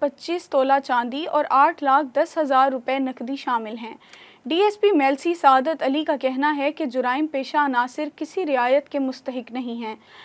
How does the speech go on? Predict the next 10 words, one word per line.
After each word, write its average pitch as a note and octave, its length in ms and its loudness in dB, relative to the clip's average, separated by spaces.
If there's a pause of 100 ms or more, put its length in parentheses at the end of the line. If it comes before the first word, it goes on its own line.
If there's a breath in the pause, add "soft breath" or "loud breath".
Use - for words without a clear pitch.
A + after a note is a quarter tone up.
(220 loud breath)
मेलसी F4+ 400 4
शहर D#4 340 4
में D4 200 2
जुराइम C#4 340 2
पेशा D4+ 360 0
अनासिर C4 440 -2
का C#4+ 260 4 (160)
कला C#4+ 260 4
कमा C4+ 360 -2
करेंगे। A3+ 520 -6